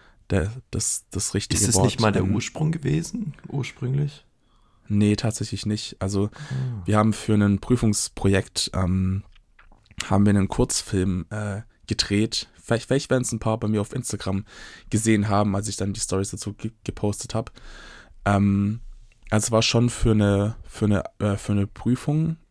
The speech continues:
Speaker 1: in dem Fach, ähm, das Abschlussprojekt. Deswegen war es jetzt nicht ganz so freizeittechnisch.
Speaker 2: Mhm.
Speaker 1: Aber wir haben schon relativ viel Zeit dafür aufgewendet. Und, ähm, ich muss sagen, das war auf jeden Fall bisher eins der coolsten Projekte, die ich jemals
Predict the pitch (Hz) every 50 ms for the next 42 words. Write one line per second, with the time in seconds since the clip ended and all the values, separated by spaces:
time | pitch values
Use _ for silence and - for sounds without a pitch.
0 | _ - - 117 120 120 120 - - - 131 143 - - - - - - - 104
1 | 110 110 107 107 110 - - - - - - 113 - - - 113 - - - -
2 | - 110 113 113 113 - - - - - _ _ _ _ _ _ _ _ - 107
3 | - - - 101 101 101 101 98 101 - - - - _ - - 113 113 104 95
4 | - - 107 - - - 101 104 104 - - - 107 107 - - - 104 107 -
5 | - 107 107 110 - - - - - 110 110 - - 110 107 - - - - -
6 | - - - - - - - - - - 139 - - - 92 98 107 104 107 104
7 | 107 104 101 104 107 98 - - 107 107 107 104 98 90 - - - 98 104 101
8 | - - 101 - - 110 98 - - - 95 95 - 95 92 - - 98 95 -
9 | - 95 101 - - - 95 98 92 92 92 101 92 - - - - - - -
10 | - - _ _ _ _ _ _ _ _ _ _ _ _ _ _ - - - _
11 | _ - 101 101 101 98 101 101 - - - - 101 101 98 104 101 101 101 104
12 | 110 - _ _ _ - - - _ - - - - _ _ _ - - _ _
13 | _ _ _ - 123 135 127 123 - 127 127 127 120 117 113 - - 107 107 107
14 | - - 110 107 107 - - 104 101 98 - 98 - - 101 92 92 - - 104
15 | 104 - - 107 - - - 110 - - 107 - - 98 95 95 - 95 92 104
16 | 95 95 - - - 101 101 95 92 95 - - - - - -